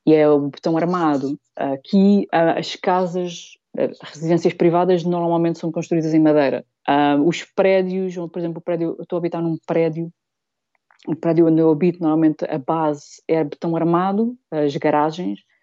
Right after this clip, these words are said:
depois para cima construem, constroem tudo em, em madeira. Por isso é, é interessante, ah, ver, ah, como é que eles constroem e, e, e depois também para aprender um bocadinho o léxico da, ah, técnico da arquitetura, né?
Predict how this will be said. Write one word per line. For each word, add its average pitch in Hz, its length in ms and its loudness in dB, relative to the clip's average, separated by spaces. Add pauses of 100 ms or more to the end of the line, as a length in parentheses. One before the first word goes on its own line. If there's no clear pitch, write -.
(300)
depois 185 220 -2
para 185 160 -2
cima 190 260 -2
construem, 185 500 -4
constroem 180 400 -2
tudo 165 280 0
em, 156 360 2
em 151 120 0
madeira. 147 600 0
Por 156 120 -8
isso - 180 -10
é, 165 120 -6 (560)
é 196 60 2
interessante, 208 480 0 (440)
ah, 165 180 0
ver, 156 600 2
ah, 156 260 -6 (1160)
como 185 160 -4
é 180 40 -4
que 180 60 -4
eles 170 100 -2
constroem 160 960 0 (500)
e, 170 240 0
e, 185 300 4
e 175 60 2
depois 190 200 0
também 190 220 0
para 185 200 -4
aprender 175 360 -2
um 180 60 -2
bocadinho 170 480 0
o 156 280 -2
léxico 165 680 -4
da, 151 160 -4 (460)
ah, 160 320 4
técnico 185 360 -2
da 175 60 2
arquitetura, 160 640 -4
né? 151 160 0